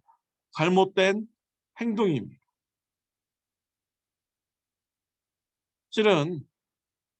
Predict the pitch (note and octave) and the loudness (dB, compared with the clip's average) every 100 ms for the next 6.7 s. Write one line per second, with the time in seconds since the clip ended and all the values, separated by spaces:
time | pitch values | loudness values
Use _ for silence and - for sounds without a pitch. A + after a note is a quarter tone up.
0 | _ _ _ _ _ _ _ _ _ D3 | _ _ _ _ _ _ _ _ _ -4
1 | F3 G3 F#3 F3+ F#3 F3 F3 E3 D#3+ F3+ | 0 2 2 -2 0 2 2 -2 -6 -6
2 | E3+ C#3+ D#3+ F3+ F3+ E3+ D#3+ D#3+ F#3+ A#3+ | -4 -2 0 0 0 -2 -6 -10 -12 -18
3 | _ _ _ _ _ _ _ _ _ - | _ _ _ _ _ _ _ _ _ -10
4 | G3+ G3+ F#3 D3+ D3 D3 C#3 G3+ E3+ - | 0 0 0 -2 -4 -6 -6 -6 -6 -10
5 | _ _ - A3 G#3+ F#3 D3+ - D3+ D#3+ | _ _ -2 0 2 2 0 -2 -2 0
6 | D#3+ C3 B2 G#2 - - | -2 -4 -8 -10 -16 -20